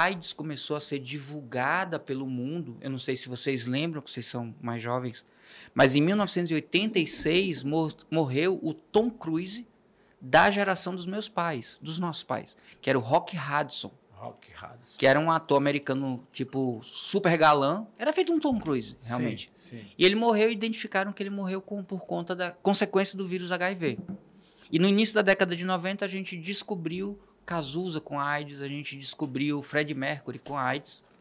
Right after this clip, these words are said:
Speaker 1: Teve um filme chamado Filadélfia, que deu o primeiro Oscar pra Tom, Tom Hanks. E na escola, ao invés de falar sobre prevenção,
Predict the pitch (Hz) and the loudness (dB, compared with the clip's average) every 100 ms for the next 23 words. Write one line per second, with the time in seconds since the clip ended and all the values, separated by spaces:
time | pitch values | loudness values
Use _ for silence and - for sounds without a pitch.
0 | 208 - - 104 - - 156 170 170 160 | -16 -16 -20 -18 -20 4 4 6 4 2
1 | 156 151 143 139 - 170 165 131 147 151 | 2 0 -2 -2 -2 2 4 4 4 2
2 | 147 135 139 135 139 143 160 139 151 - | -6 -2 -2 -2 -2 -2 2 4 4 0
3 | 127 - 131 - 143 147 139 - - 120 | -8 -6 -6 -2 -4 -4 -8 -10 -6 -2
4 | 135 170 170 - - _ _ _ _ - | -2 -2 -4 -6 -8 _ _ _ _ -20
5 | - - 196 202 269 - - - 165 180 | -10 -4 2 4 4 2 0 2 4 4
6 | 233 269 - _ _ _ _ - 208 233 | 0 -4 -10 _ _ _ _ 0 0 2
7 | 160 151 143 147 - 151 143 147 - 143 | 2 2 0 -4 -2 0 0 -2 -4 -4
8 | 143 - 180 202 208 202 - 180 226 | -4 0 2 2 -2 -2 0 -2 -2